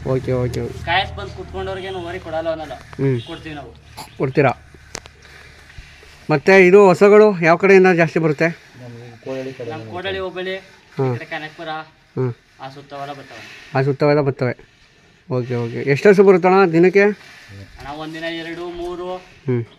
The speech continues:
Speaker 2: ಇವತ್ತು ಒಂದು ಇಲ್ಲ,
Speaker 1: ಹ್ಮ್.
Speaker 2: ಹಂಗೆ ಒಂದಿನ ಬರ್ತವೆ, ಒಂದಿನ ಬರಲ್ಲ.
Speaker 1: ಹ್ಮ್, ಹ್ಮ್. ಓಕೆ, ಓಕೆ. ಏನು ಹಸು ಬಂದಾಗ ರಾಶಿ ಇರುತ್ತಾ ಅಥವಾ ಏನು ನೀವು ಎಲ್ಲ ಟೈಮಲ್ಲಿ ರಾಶಿ ಇರುತ್ತಾ ಓರಿ?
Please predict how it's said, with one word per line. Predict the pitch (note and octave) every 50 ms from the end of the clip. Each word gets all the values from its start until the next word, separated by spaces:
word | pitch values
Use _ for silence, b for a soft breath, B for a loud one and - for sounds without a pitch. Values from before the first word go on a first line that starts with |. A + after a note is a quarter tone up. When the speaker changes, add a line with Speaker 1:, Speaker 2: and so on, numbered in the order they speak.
| _ _ _ _ _ _ E3
Speaker 2:
ಇವತ್ತು | E3 E3+ E3+ E3+
ಒಂದು | - E4 E4 E3 -
ಇಲ್ಲ, | E4+ E4 E4 D3+ -
Speaker 1:
ಹ್ಮ್. | - - - - - - C3+ C3 B2 A2+
Speaker 2:
ಹಂಗೆ | D#3 D#3 D#3+
ಒಂದಿನ | D#3+ D#3+ D#3 D#3+ D#3+ D#3+
ಬರ್ತವೆ, | D#3 D#3 D#3 D#3 - D#3 D#3
ಒಂದಿನ | D#3 D#3 D#3 D3+ D3+ D3+
ಬರಲ್ಲ. | D3+ C#3+ C#3+ C#3 D3 D3+ C#3+ C#3
Speaker 1:
ಹ್ಮ್, | C3 C3+ - - - - C3+ C3 A#2+
ಹ್ಮ್. | A#2+ A#2+ A2+ - - - - - - - - - - - - - - - - - - - - -
ಓಕೆ, | C3 B2 - B2+
ಓಕೆ. | B2 B2 B2 B2+ - - - - E3+
ಏನು | F3 F3
ಹಸು | D#3+ - G#3+
ಬಂದಾಗ | G3+ G#3+ G3+ G3+ G#3 G3+ G3+ G3
ರಾಶಿ | F3 E3 F#3 F3 F#3+
ಇರುತ್ತಾ | F#3+ F3+ E3+ - F#3+ G3+ G#3
ಅಥವಾ | F#3+ - - F#3 F#3 F3+
ಏನು | F3 E3+ E3+ E3+
ನೀವು | E3+ D#3+ D#3
ಎಲ್ಲ | D#3 D3+ E3 F#3
ಟೈಮಲ್ಲಿ | F#3+ F3 F#3+ F#3+ F#3+ F3
ರಾಶಿ | E3 E3+ D3+ - F3
ಇರುತ್ತಾ | D#3+ C#3+ -
ಓರಿ? | D3+ D#3 D#3 D#3+ E3+